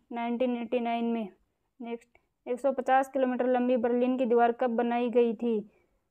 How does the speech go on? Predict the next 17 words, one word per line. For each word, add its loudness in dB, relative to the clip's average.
सन 0
उन्नीस 0
सौ 6
इक्यावन 4
में। -2
नेक्स्ट, -6
किस -4
वर्ष 4
की 0
समाजवादी 4
क्रांति 2
के 4
पश्चात 0
यूएसएसआर 2
अस्तित्व 0
में -4
आया? 0